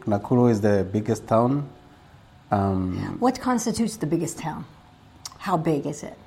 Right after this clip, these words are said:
Speaker 1: It's a district.
Speaker 2: A district.
Speaker 1: Uh, with a population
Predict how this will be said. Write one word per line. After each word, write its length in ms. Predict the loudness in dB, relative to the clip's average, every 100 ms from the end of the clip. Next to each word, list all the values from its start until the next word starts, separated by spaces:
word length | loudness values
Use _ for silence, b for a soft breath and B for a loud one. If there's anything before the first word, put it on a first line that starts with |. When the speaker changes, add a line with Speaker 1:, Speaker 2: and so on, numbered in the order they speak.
| -18
Speaker 1:
It's 180 | -8 -6
a 40 |
district. 720 | -4 -6 -6 -12 -14 -18 -20 -20 -20 -20 -10
Speaker 2:
A 60 | -4
district. 720 | -2 0 2 2 2 -2 -2
Speaker 1:
Uh, 40 |
with 160 | 2 4
a 40 |
population 800 | 4 2 0 0 0 -2 -4 -4